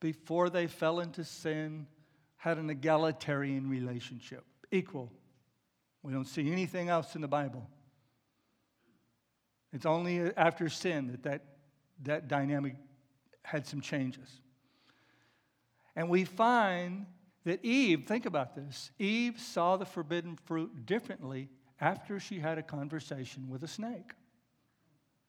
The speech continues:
She saw the f-, forbidden fruit one way when she had only talked to God about it.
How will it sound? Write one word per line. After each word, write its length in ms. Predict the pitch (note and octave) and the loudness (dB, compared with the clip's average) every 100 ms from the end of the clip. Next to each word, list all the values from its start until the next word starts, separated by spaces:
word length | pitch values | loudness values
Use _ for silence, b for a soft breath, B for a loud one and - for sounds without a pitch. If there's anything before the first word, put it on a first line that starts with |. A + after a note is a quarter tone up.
| _ _ _ _ _ _ _ _ _ _ _ _ _ | _ _ _ _ _ _ _ _ _ _ _ _ _
She 220 | - A#3 A#3 | -2 2 6
saw 300 | - C#4+ D4 | 12 12 12
the 120 | - - - | 8 -4 -6
f-, 140 | A#3+ B3+ | -4 2
forbidden 320 | G#3+ G#3 G#3 | 4 6 4
fruit 300 | G#3 G3+ E3 | 2 2 4
one 320 | E3 B3+ C#4 | 6 8 8
way 420 | G3 C#3+ C3+ F3+ - - - _ _ _ _ _ _ _ _ _ | 6 4 2 -2 -6 -18 -20 _ _ _ _ _ _ _ _ _
when 160 | - F#3 | -4 -2
she 160 | - A3+ | 2 2
had 100 | A#3 | 6
only 360 | G#3+ A#3+ A#3 | 6 6 2
talked 380 | A3+ A#3 A3+ - | 6 8 8 4
to 40 | |
God 320 | G3 A#3+ B3+ F#3 | 6 8 10 8
about 320 | C#3+ C3+ A2+ | 4 0 -4
it. 220 | B2 | -12